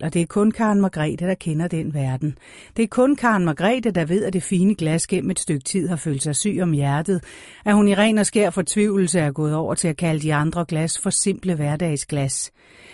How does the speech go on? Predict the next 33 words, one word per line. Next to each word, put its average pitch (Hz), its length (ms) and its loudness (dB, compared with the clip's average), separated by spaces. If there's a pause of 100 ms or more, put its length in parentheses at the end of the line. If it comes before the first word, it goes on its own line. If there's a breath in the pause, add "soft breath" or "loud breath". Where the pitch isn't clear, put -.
(160 loud breath)
Det 214 80 2
er 208 40 0
kun 254 280 4
Karen 233 280 4
Margrethe, 226 480 2
der 220 140 2
ved, 226 160 2
at 214 80 0
de 220 120 0
andre 220 340 2
glas, 202 420 0
høje 160 480 -2
og 165 60 0
lave, 143 360 0
tykke 190 400 0
og 147 140 -2
tynde, 180 400 2 (400 loud breath)
har 214 100 2
følt 202 240 4
sig 196 160 2
temmelig 240 380 4
såret 190 540 4
over 170 320 2
det, 175 200 0 (320 loud breath)
at 196 140 2
de 214 100 6
har 214 80 4
mumlet 214 600 4
og - 120 0
flydt 202 260 2
over 180 320 2
i 185 80 2
krogene. 160 600 0